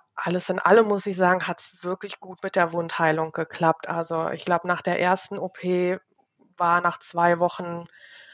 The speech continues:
äh, dass ich wieder sitzen konnte. Klar hat man dann die meiste Zeit des Tages halb liegend verbracht,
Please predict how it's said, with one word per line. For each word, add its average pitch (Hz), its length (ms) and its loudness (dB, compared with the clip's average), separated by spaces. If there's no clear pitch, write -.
äh, 165 300 4
dass 156 180 -6
ich - 140 -14
wieder 170 260 4
sitzen 165 380 -8
konnte. 160 420 -10
Klar 170 240 2
hat 170 140 2
man 170 160 0
dann 160 100 6
die 160 80 -4
meiste 165 320 4
Zeit 170 280 2
des - 120 -12
Tages 165 600 2
halb 165 240 4
liegend 208 280 -8
verbracht, - 680 2